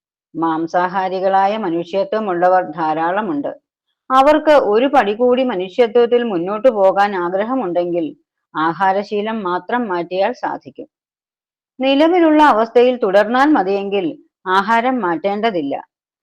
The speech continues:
മനുഷ്യത്വം തീരെ ഇല്ലാത്തവർ എന്തു കഴിച്ചാലും ഏതൊക്കെ ബാഹ്യപ്രകൃതം മാറ്റി നോക്കിയാലും സ്വയം മാറണം എന്ന വാസന ജനിക്കും വരെ യാതൊരു ആന്തരിക മാറ്റവും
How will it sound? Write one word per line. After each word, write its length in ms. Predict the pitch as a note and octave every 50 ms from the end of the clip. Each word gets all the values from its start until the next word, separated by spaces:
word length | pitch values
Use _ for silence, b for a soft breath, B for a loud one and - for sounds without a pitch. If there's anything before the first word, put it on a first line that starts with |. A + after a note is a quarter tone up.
| _ _ _ -
മനുഷ്യത്വം 680 | - E3 E3+ F3 F3 E3+ F#3 G3 F#3 - G#3 G#3+ A3+ G3+
തീരെ 300 | F#3+ F3+ F#3 F3+ G#3 G#3+
ഇല്ലാത്തവർ 720 | G#3 F3 E3+ F3+ F#3 F#3 F#3 G3 G3+ G3 F#3+ F#3 F3+ - - E3
എന്തു 280 | F#3 G3+ G#3 A3+ D#4
കഴിച്ചാലും 800 | D#4 C#4 G3+ F#3 F3+ F3+ - F#3+ F3+ F3+ F3+ F3+ D#3+ C3+ - _ _ _ _ _ E3+
ഏതൊക്കെ 520 | F3+ C4+ F3+ - F#3+ G#3 G3+ - A#3 A#3+
ബാഹ്യപ്രകൃതം 920 | A3 G3 F#3 F#3 F#3+ F#3+ A#3+ B3 - - G#3 G3+ G#3 G3+ G3+ G#3+ G#3+ G#3+
മാറ്റി 280 | G#3 G3+ G3+ G3+ A3 C#4
നോക്കിയാലും 880 | D#4+ A#3+ F#3+ F3+ F3 - F#3 F#3 F3+ F3+ F3+ F3+ F3+ D#3+ C#3+ - _ _ _ _ _ _
സ്വയം 440 | _ - E3+ D#3 D#3 E3+ F#3 G3+ G3+
മാറണം 520 | F#3+ F3 F3 F3 F#3 G3 G#3 A3 A3+ F3+
എന്ന 220 | E3 E3+ F#3 F#3+ F#3
വാസന 500 | F#3 F3+ F#3 F3 E3+ G3 F#3 F#3 G3 G3
ജനിക്കും 500 | F#3 F#3+ F#3 F#3 F3+ F3+ C4 D4 D4+ C4+
വരെ 440 | F#3+ E3 F3 F3+ D#3+ C#3+ - - _ _ _ _ _ _ _ _ _ _ _ D3
യാതൊരു 580 | D3+ D3+ D3+ D3+ E3 F3 F3 G3 G3+ A3 A#3 F3+
ആന്തരിക 540 | E3+ F3 F3+ F3+ F#3+ G3+ G3 A3+ A#3 A3+ C4+
മാറ്റവും 680 | C4+ A#3+ F#3 E3+ D#3+ - F3 D#3+ E3 E3 D#3 C#3+ D#3